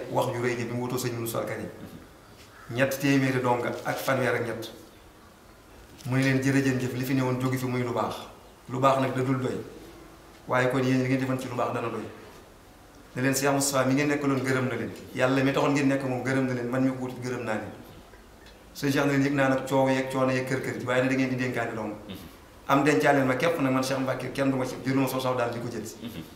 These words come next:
Speaker 1: Mooy li ñu koy jox kon dénkaan dong. Mu ne, "Waaye ëllëg fa nu jëm ci pénc Yàlla bu sëñ Touba jàllee, Cheikh Moustapha jàll, ña ngeen fa doon dénk, ñu gis ku ma gën a doy ci leen doon dénkaan." Kon moo fi def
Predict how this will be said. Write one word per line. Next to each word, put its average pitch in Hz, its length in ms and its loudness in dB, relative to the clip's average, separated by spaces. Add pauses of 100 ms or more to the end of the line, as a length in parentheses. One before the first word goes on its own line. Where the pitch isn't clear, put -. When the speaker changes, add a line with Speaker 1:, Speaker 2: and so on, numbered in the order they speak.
Speaker 1:
Mooy 113 160 -6
li 117 80 -2
ñu 123 60 -4
koy 131 120 -2
jox 104 140 -2
kon 117 140 -6
dénkaan 110 300 -4
dong. 110 140 -6 (1300)
Mu 127 140 0
ne, 139 60 4
"Waaye 139 240 8 (100)
ëllëg 139 160 4
fa 165 120 0
nu 160 120 2
jëm 147 120 2
ci 143 100 -2
pénc 147 180 0
Yàlla 135 180 4
bu 120 80 -2
sëñ 139 200 -2
Touba 135 220 2
jàllee, 127 240 2
Cheikh 143 180 -2
Moustapha 131 380 -2
jàll, 117 220 -4
ña 127 60 -2
ngeen 143 140 2
fa 156 100 -2
doon 147 140 0
dénk, 127 180 0 (680)
ñu 131 80 0
gis 135 180 -2
ku 135 100 -2
ma 131 100 2
gën 131 100 0
a 127 40 0
doy 120 140 -2
ci 117 80 -6
leen 117 120 -4
doon 110 140 -4
dénkaan." 107 320 -6 (840)
Kon 131 320 2 (140)
moo 123 180 0
fi 127 100 -2
def - 220 0